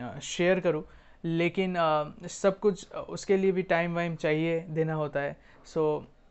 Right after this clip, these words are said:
दोनों मिला के थोड़ा बहुत, अ, लगभग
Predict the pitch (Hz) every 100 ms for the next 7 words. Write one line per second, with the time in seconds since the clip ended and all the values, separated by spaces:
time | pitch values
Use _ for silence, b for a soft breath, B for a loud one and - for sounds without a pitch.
0 | _ _ - - - - - - 175 185
1 | 190 180 165 156 151 160 160 - 185 190
2 | 165 156 147 139 147 135 127 - 156 160
3 | 147